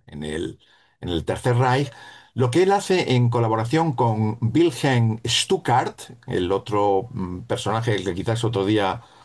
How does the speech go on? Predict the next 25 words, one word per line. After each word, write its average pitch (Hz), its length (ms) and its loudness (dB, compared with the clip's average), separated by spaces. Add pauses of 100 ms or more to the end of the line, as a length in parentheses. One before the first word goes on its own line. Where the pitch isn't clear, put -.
(140)
mm, 123 160 2
tengamos 107 420 -2
ocasión 98 400 0
de 92 180 2
hablar 104 320 0
con, 92 320 -2
con 92 140 -4
más 113 180 -2
detalle, 117 500 2 (420)
lo 123 120 2
que 160 80 2
hacen 196 180 2
es 190 220 -2
redactar 123 840 2 (480)
unos 170 280 0
comentarios 120 920 2
oficiales 120 840 2 (340)
a 131 120 2
la 139 140 2
legislación 123 1000 2
racial 117 640 0
de 101 140 0
Nuremberg, 98 560 2
muy 139 160 2
especialmente 131 760 2